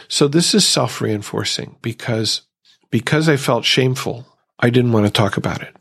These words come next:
I did not want to open up to my sponsor. I didn't want to open up to other people in the program.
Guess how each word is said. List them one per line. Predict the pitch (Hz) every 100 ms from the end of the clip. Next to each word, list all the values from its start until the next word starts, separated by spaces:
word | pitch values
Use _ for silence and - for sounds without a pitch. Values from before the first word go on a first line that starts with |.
| -
I |
did | 117 123
not | 117 110 -
want | 110
to | -
open | 107 - 101
up | - _
to | - 107 101 95 120 _ _ _ _ _ _
my | 107
sponsor. | 107 - 80 87 - 95 -
I | 113
didn't | 95 95
want | - 101
to | -
open | 110 - -
up | - - - _ -
to | - 101 98 98 -
other | 110 107
people | 107 113 - 110
in |
the | 110
program. | - 101 104 101 101